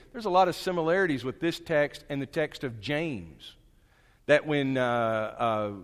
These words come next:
that when anyone is tempted, he shouldn't say, "Well, God is testing me." No,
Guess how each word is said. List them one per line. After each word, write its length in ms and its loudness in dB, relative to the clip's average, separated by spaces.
that 140 -2
when 120 0
anyone 260 2
is 140 -4
tempted, 680 -4
he 80 -4
shouldn't 320 -4
say, 400 4
"Well, 240 4
God 300 4
is 140 -6
testing 480 -4
me." 180 -10
No, 580 -10